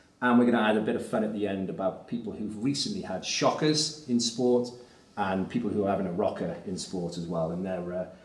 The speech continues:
they're really performing well. So, um, just very quickly, I'm going to ask you to introduce yourselves, um, new podders,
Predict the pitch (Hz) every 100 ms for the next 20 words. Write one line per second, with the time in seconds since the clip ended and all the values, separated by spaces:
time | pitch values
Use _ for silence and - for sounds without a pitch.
0 | - 95 92 92 90 - - 90 87 90
1 | 85 - - - - 156 135 214 - -
2 | - - 143 139 143 147 - - 214 -
3 | 220 165 - 107 107 117 123 120 117 110
4 | 113 107 104 - 107 120 110 101 98 123
5 | - 98 87 - 90 82 113 117 - -
6 | - - - - 101 101 110 117 117 117
7 | 113 107 123 - - -